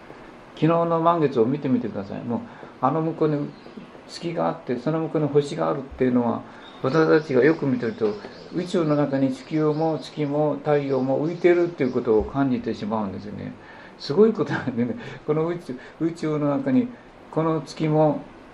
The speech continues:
月も、星も全部浮いてるっていう感覚になってみると、なんだこう、宇宙に漂ってる星なんだ。その、それがすごい、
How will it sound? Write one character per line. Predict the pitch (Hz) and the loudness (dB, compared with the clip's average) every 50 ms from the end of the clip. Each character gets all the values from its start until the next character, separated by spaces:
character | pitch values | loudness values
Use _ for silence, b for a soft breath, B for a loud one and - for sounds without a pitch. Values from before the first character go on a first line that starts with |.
| - - - - | -20 -20 -20 -20
月 | - - - 151 | -16 -8 -4 0
も、 | 147 147 143 139 | 2 2 2 2
星 | - 135 117 123 135 127 - - | 0 -2 -4 -2 -2 -2 0 2
も | 147 143 143 | 2 2 4
全 | 135 151 151 135 | 4 4 2 2
部 | 117 | 2
浮 | 110 131 135 | 2 2 0
い | |
て | 135 - - 143 | 0 2 2 2
る | 139 147 147 143 | 4 4 2 0
っ | 135 139 - - - - | -2 -4 -10 -14 -6 0
て | - 113 | 2 4
い | 107 98 | 4 4
う | |
感 | 98 - 120 123 - | 2 0 0 0 2
覚 | 117 113 110 - 117 | 0 -2 -2 -2 -4
に | 113 113 | 0 2
な | 117 123 | 4 4
っ | 127 123 | 4 2
て | - 113 | 2 -2
み | 104 107 | 0 -2
る | 101 - | -2 -2
と、 | - 95 - B B B B B B B B - | -6 -8 -8 B B B B B B B B 4
な | 113 120 135 151 | 8 10 10 10
ん | 156 156 147 127 | 8 6 6 6
だ | 120 104 | 4 4
こ | - - 101 95 95 90 95 - | 4 0 -2 -2 -2 -2 -4 -4
う、 | 135 | -6
宇 | 131 | -6
宙 | 127 170 160 | -4 -2 0
に | 147 131 117 | 0 0 0
漂 | - 117 110 - 135 143 147 | 0 -2 -4 -2 0 0 0
っ | 139 | -2
て | - - 120 | 0 0 0
る | 107 98 | 2 2
星 | 107 117 - - 156 | 0 -4 -4 -2 2
な | 156 143 127 | 4 4 4
ん | 110 98 | 4 0
だ。 | - 87 85 - - - - - - | -2 -6 -8 -10 -14 -20 -16 -10 -6
そ | 139 | -4
の、 | 151 156 147 143 B B B B B B B B - | -2 -2 -2 -4 B B B B B B B B -10
そ | - 117 | -6 -4
れ | 139 156 | -2 0
が | 160 160 156 | 0 -2 -2
す | - 143 | -2 2
ご | 139 156 151 | 4 6 6
い、 | 131 113 | 6 6